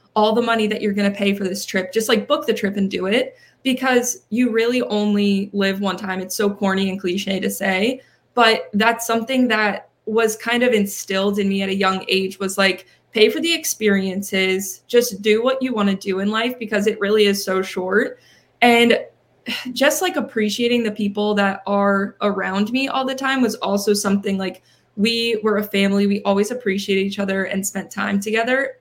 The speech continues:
And that's something that I, I would continue honoring throughout my life is, like, just appreciating people so much and letting them know on a regular basis, I think is something that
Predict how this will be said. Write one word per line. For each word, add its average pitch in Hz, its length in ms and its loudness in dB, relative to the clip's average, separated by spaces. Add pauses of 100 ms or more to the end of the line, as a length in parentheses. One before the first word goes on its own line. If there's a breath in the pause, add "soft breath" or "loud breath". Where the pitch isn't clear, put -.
And 214 160 4
that's 214 260 0
something 214 420 0
that 196 300 -2
I, 196 540 2 (200)
I 208 120 4
would 220 180 0
continue 208 540 2
honoring 180 540 -2
throughout 180 260 0
my 175 100 -2
life 160 340 0
is, 196 160 -6
like, 185 260 0 (260 soft breath)
just 240 200 6
appreciating 226 560 0
people 214 260 -2
so 196 260 0
much 190 320 -2
and 190 80 -2
letting 190 240 -2
them 185 160 -4
know 175 200 -4
on 196 120 0
a 196 60 0
regular 180 320 -2
basis, 202 480 -2
I 220 80 0
think 202 180 2
is 196 120 0
something 190 360 -4
that 175 340 2